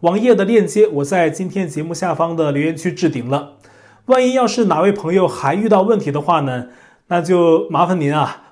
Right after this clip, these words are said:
把您支持作品的编号按照四个奖项的顺序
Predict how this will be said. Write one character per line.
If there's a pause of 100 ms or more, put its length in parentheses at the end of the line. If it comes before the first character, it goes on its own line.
把
您
支
持
作
品
的
编
号
按
照
四
个
奖
项
的
顺
序